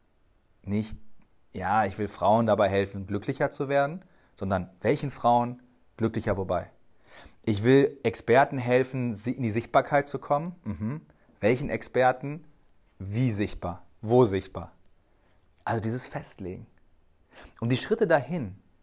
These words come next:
sind genauso erlernbar, wie wir sie von unseren Eltern gelernt haben,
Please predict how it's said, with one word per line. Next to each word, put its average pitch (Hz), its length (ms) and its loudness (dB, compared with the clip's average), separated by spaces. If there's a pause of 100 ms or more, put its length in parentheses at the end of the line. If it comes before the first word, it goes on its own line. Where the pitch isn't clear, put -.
(140)
sind 110 340 -6
genauso 151 800 -4
erlernbar, 143 840 -4 (380)
wie 104 300 -2
wir 160 240 0
sie 147 140 -4
von 110 200 -6
unseren 127 460 -2
Eltern 127 420 -2
gelernt 101 400 -2
haben, 107 380 -2